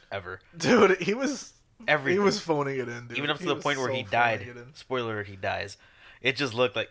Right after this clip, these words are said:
Speaker 1: half-assed
Speaker 2: Yeah, he was,
Speaker 1: all
Speaker 2: like,
Speaker 1: over.
Speaker 2: laying on the ground very, like,
Speaker 1: His statue gave a better performance than he did.
Speaker 2: <laughs>
Speaker 1: <laughs> It was
Speaker 2: It was just, yeah.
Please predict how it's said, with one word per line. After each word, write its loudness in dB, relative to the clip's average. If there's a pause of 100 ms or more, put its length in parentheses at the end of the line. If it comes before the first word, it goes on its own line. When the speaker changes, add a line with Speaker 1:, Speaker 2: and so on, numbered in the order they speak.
(160)
Speaker 1:
half-assed 0
Speaker 2:
Yeah, 8
he 10
was, 4
Speaker 1:
all 8
Speaker 2:
like, 6
Speaker 1:
over. 4
Speaker 2:
laying 4
on 0
the -2
ground 0
very, 0
like, -6 (200)
Speaker 1:
His 2
statue -2
gave -8
a -10
better -4
performance -2
than -4
he -6
did. -6
Speaker 2:
<laughs> - (160)
Speaker 1:
<laughs> -16
It 4
was -2 (200)
Speaker 2:
It 0 (140)
was -6
just, -8
yeah. 2